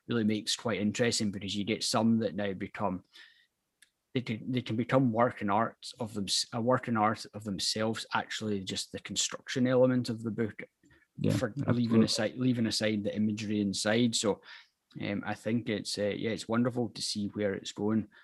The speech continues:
Speaker 1: um, and just to see the range and variety of books that do come out.
Speaker 2: Yeah, absolutely.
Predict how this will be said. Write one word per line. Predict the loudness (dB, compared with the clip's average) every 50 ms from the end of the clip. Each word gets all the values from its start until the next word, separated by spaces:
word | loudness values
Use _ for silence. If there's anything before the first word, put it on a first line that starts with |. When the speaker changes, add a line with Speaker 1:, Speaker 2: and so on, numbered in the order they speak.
| _ _ _ _ -6
Speaker 1:
um, | -4 0 0 2 2 0 -2 -6 _ -12 -8
and | -6 -6 -6 -6 -8 _ -14 -10
just | -10 -10 -10 -8 -8
to | -8
see | -8 -6 -6 -6 -4
the | -4 -6 -4
range | -2 0 2 4 4 4 2
and | 0 -2 -2
variety | -2 -2 0 2 2 2 0 -2 -4 -4 -2
of | -2 -2 -4
books | -6 -8 -6 -6 -10 -6
that | -6 -6 -8 -8 -8 -6
do | -4 -4 -4
come | -4 -6 -6 -4 -2
out. | -2 -2 -4 -6 -10 -20 _ _ _ _ _ _ _ _ _ _ -2
Speaker 2:
Yeah, | 2 4 4 4 4 2 _ _ _ _ -6 0
absolutely. | 0 0 0 0 0 6 6 6 8 8 6 6 6